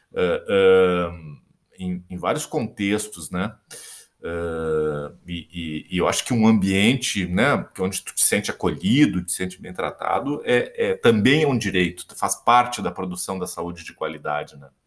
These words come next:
E que a gente precisa avançar muito ainda. Algumas pessoas falaram, e eu concordo muito também, sobre a, a, a, a, na diferença, mas a confusão, e uma coisa se interpenetra da outra, quase configura uma outra, que é a ideia de opinião pública e opinião publicada,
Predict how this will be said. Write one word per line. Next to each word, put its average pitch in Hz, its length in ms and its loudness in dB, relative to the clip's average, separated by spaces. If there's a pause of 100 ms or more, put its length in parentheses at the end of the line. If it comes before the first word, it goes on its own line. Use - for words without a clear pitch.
(680)
E 92 80 -6
que 92 100 -4
a - 20 0
gente 92 140 -4
precisa - 160 -2
avançar 98 320 0
muito 95 340 -2
ainda. 73 300 -8 (1120)
Algumas 170 320 6
pessoas 160 400 4
falaram, 143 400 6
e - 20 2
eu 120 80 0
concordo 120 380 0
muito 147 340 0
também, 113 260 0
sobre 107 300 -2
a, 95 200 -2
a, 98 100 2
a, 85 680 -2
a, 78 120 -14
na 92 220 -8
diferença, 117 640 0
mas 233 300 0
a 196 100 -6
confusão, 151 1040 4
e 127 100 2
uma 156 200 2
coisa 151 300 -2
se - 200 0
interpenetra 120 760 -4
da 90 120 -2
outra, 107 260 0
quase 131 280 -2
configura 139 840 2
uma 117 240 2
outra, 127 320 0
que - 140 -12
é - 20 -8
a 127 40 -6
ideia 131 260 -2
de 135 100 -6
opinião 131 340 -6
pública 139 380 -4
e 139 40 -4
opinião 123 340 -4
publicada, 104 800 -2